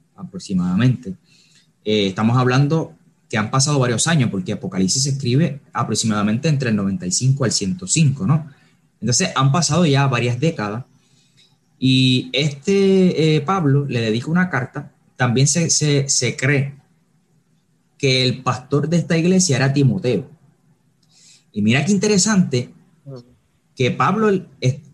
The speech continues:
Speaker 1: le dedica una carta completa a la iglesia de Efesios y después le dedica dos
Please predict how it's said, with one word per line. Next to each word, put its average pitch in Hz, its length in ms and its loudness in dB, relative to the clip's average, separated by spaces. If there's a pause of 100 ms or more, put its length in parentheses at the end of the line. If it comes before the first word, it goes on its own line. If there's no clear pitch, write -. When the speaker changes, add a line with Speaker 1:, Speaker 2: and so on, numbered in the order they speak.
(160)
Speaker 1:
le 120 140 0
dedica 127 340 0
una 180 160 4
carta 185 320 -2
completa 165 640 0
a 113 380 -2
la 104 100 -4
iglesia 113 360 -4
de 160 80 -4
Efesios 139 480 -4 (420)
y 135 80 0
después 139 300 0
le 202 60 2
dedica 170 380 0
dos 156 300 0